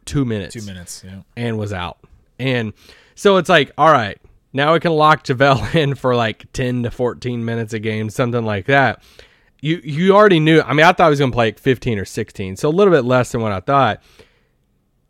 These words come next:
Speaker 1: But then it's the Maxey versus, versus Christian Wood thing, because – then they were bringing Maxey in instead of Christian Wood. Then they were finishing with Maxey over Christian Wood. This is why it was one of the things I brought up before the season. Like, I'm watching the minutes,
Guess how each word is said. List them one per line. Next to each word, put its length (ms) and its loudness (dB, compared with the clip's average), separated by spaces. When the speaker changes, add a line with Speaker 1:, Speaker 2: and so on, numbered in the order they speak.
Speaker 1:
But 260 0
then 160 4
it's 160 0
the 80 -2
Maxey 380 2
versus, 340 0
versus 200 0
Christian 400 -2
Wood 220 0
thing, 160 -4
because – 460 -4
then 120 -2
they 80 0
were 100 2
bringing 240 0
Maxey 480 0
in 200 -10
instead 420 -4
of 100 -6
Christian 440 -6
Wood. 260 -2
Then 140 -4
they 140 -2
were 100 -4
finishing 480 -2
with 120 -2
Maxey 520 -4
over 280 -6
Christian 460 -8
Wood. 240 -10
This 200 0
is 100 -4
why 180 4
it 40 4
was 120 0
one 160 2
of 120 0
the 80 -4
things 280 -2
I 60 0
brought 240 0
up 40 -6
before 220 -4
the 80 0
season. 320 -2
Like, 180 -8
I'm 200 -6
watching 360 -2
the 60 -2
minutes, 480 -4